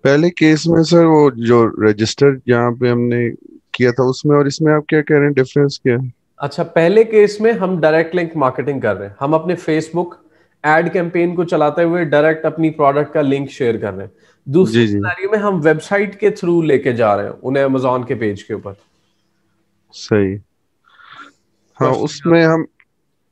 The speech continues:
Speaker 1: हाँ, उसमें हम ये कर रहे थे कि अपना link जो है, अगर कोई, अ, ऐसी website है या कोई जहाँ पे हमने अपना link paste कर देंगे, जहाँ, जो भी हमारा product का link है, वो direct हम पूरा link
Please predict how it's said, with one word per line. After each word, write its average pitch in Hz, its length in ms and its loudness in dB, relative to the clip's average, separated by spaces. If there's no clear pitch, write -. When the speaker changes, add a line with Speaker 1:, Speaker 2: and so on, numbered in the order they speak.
Speaker 1:
हाँ, 135 240 2
उसमें 175 460 0
हम 160 160 2
ये 160 180 2
कर 147 220 2
रहे 143 100 2
थे 147 140 -2
कि 147 80 0
अपना 143 240 0
link 135 400 0
जो 139 120 4
है, 131 220 4
अगर 123 360 -2
कोई, 127 500 -2
अ, 110 360 2
ऐसी 113 280 -2
website 120 580 -4
है 117 160 2
या 113 280 0
कोई 113 360 -2
जहाँ 117 400 0
पे 120 360 2
हमने 120 360 0
अपना 120 300 -2
link 120 400 -2
paste 113 300 0
कर 107 200 -2
देंगे, 113 300 -6
जहाँ, 113 300 -2
जो 120 220 0
भी 120 140 -4
हमारा 113 280 0
product 113 540 -2
का 113 140 2
link 113 300 -2
है, 113 100 2
वो 113 160 -2
direct 113 460 -2
हम 113 180 -2
पूरा 123 520 -2
link 117 360 -4